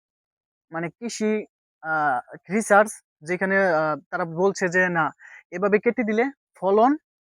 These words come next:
পঞ্চাশ পার্সেন্ট বেশি হয়, পঞ্চাশ, পঞ্চাশ পার্সেন্ট বেশি বৃদ্ধি পায় এইভাবে গাছের ডগা কেটে দিলে। তো যেহেতু আমি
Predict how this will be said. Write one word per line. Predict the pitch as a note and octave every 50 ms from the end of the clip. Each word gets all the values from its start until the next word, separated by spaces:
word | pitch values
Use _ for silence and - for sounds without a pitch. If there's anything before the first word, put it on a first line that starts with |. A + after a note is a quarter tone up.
| _ _
পঞ্চাশ | G3+ G#3 G#3+ G#3 - A#3 - -
পার্সেন্ট | F#3+ F3+ - - G#3+ G3+ D#3
বেশি | F3 F#3+ F3+ - E3+
হয়, | D3+ C3+ A#2+ - _ _ _ _ _ _ _ _ _ _ _
পঞ্চাশ, | G3 G3 F#3+ - G#3 G3 - - _
পঞ্চাশ | - G#3 G#3 - A3+ G3+
পার্সেন্ট | - G3+ F#3 - B3 B3 G#3+
বেশি | F#3 F#3+ F#3+ - F3+
বৃদ্ধি | D#3 E3+ D#3+ E3 G3
পায় | - F3 D#3+ D#3+
এইভাবে | D#3+ D#3 E3 D#3 E3 E3+ D3+ C#3 - _ - E3
গাছের | F3 E3 - E3+ D#3
ডগা | E3 F3 F#3 F3
কেটে | G3+ F3+ F3+ E3+
দিলে। | E3 C#3+ B2+ - _ _ - - - - - - - - - - _ _ _ _ _ _ _ _ _ _ _ G#3
তো | G#3 G#3 G3+ G3+ G3+ - - _ _ _ _ _ _ _ _ _ _ _ _ _
যেহেতু | F3 G#3 A#3 A#3 - B3
আমি | A#3+ A#3+ A#3+